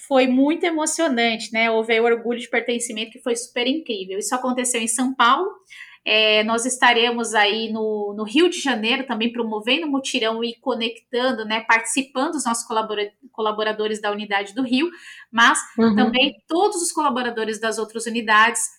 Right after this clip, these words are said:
Speaker 1: é, serão participados dessa ação. Então, quando chegarmos no Nordeste, também teremos aí a participação de todos. Isso mostra aí um orgulho, né, de pertencimento, a gente ter recebido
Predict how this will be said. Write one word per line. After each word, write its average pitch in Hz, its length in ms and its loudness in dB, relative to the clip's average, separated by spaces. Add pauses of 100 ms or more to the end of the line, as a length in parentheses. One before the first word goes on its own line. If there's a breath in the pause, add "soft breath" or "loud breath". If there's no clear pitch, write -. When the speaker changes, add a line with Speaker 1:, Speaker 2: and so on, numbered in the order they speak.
(180)
Speaker 1:
é, 214 440 0
serão 262 300 2
participados 262 560 2
dessa 247 260 0
ação. 208 340 -2
Então, 202 220 -10
quando 226 200 -4
chegarmos 208 420 -2
no 226 100 -4
Nordeste, 220 760 4
também 214 300 -4
teremos 214 360 -2
aí 214 120 2
a 208 80 -4
participação 220 500 -4
de 220 120 -4
todos. 202 340 -8
Isso 247 200 -2
mostra 240 360 2
aí 240 160 -2 (360 soft breath)
um 226 160 -4
orgulho, 240 640 2
né, 226 140 0
de 220 100 -8
pertencimento, 226 640 -4
a 208 40 -2
gente 226 180 -4
ter 240 80 -4
recebido 233 500 -4